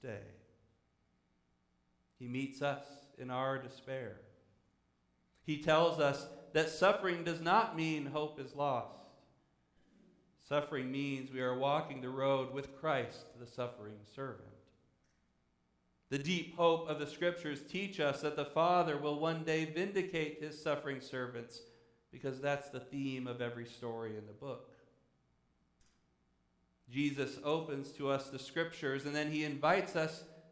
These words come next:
to a memorial of his story. He breaks bread with us, the bread his body, the wine his blood, and we know him in the breaking of the bread. We get a taste of the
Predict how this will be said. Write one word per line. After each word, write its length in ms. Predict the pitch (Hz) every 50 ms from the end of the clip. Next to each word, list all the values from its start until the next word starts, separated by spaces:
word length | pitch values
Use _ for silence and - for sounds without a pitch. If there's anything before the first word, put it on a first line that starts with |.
| - -
to 200 | - 147 151 147
a 60 | 147
memorial 800 | 147 139 135 139 147 147 143 143 131 120 107 101 98 98 101 101 - - - - -
of 200 | 113 113 - 117
his 200 | 113 110 110 -
story. 640 | - - - 135 127 120 113 104 98 95 - - - - - - - _ _ _ _ _ _ _ _ _ _ _ _ _ _ _ _ _ _ _
He 80 | - 139
breaks 320 | 135 139 139 143 143 143
bread 360 | 147 123 123 127 139 151 156 -
with 260 | 117 110 107 - 104 98
us, 200 | 98 - - - - - - _ _ _ _ _ _ _ _ _ _ _ _ _ _ _ _ _ _ _ _ -
the 80 | 117
bread 500 | 120 127 135 139 139 139 139 139 139 - - - -
his 140 | - 135 131
body, 520 | 127 131 135 139 151 151 147 135 113 107 107 107
the 80 | 117
wine 460 | 123 131 147 147 147 147 147 147 139 135
his 200 | 135 139 139 131
blood, 440 | 135 131 143 156 156 156 147 131 123
and 140 | 127 131 139
we 160 | 147 151 151
know 340 | 147 147 147 160 185 196 190
him 260 | 160 127 113 107 107 104 107 - - - - - - - - _ -
in 80 | 131 120
the 100 | 117 113
breaking 520 | 117 120 117 117 117 117 117 110 110 110 110 117
of 160 | 117 113 110
the 40 | 104
bread. 420 | 104 113 120 117 117 104 98 95 95 95 - - - - - _ _ _ _ _ _ _ _ _ 160
We 100 | 190 196
get 260 | 190 220 214 208 214 -
a 220 | 160 165 160 156
taste 580 | - - 180 185 175 147 - - - - - - - - - - _ _ _ -
of 140 | 135 127 120 127
the 80 | 123